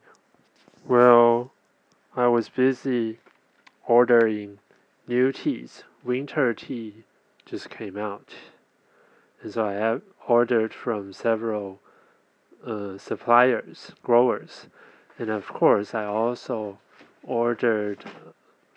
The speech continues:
from one supplier f-, for, uh, scanting. And back to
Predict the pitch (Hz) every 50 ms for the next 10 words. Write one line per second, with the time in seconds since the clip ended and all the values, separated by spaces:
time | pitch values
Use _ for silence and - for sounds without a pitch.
0 | _ _ _ - - - 120 110 107 104 101 101 101 107 117 120 117 120 120 -
1 | - 117 - - 120 113 113 113 113 107 104 101 98 - - - - - _ _
2 | _ - _ _ _ _ _ _ _ - - _ _ _ _ _ _ _ _ _
3 | _ _ _ - - 135 117 107 104 104 104 104 104 101 98 98 104 - _ _
4 | _ _ _ _ _ _ _ _ _ _ _ _ _ - 123 113 107 104 101 98
5 | 98 95 95 - - - - - 143 139 151 165 - 185 139 101 85 90 - -
6 | - - - _ _ _ _ _ _ _ _ _ _ _ _ _ _ _ _ _
7 | _ _ _ _ _ _ _ _ _ _ _ _ _ _ _ _ _ _ _ _
8 | _ _ _ _ _ _ - - 175 135 123 120 117 117 - - 160 147 156 165
9 | 170 - - - - - 170 156 147 147 143 139 135 135 127 127 127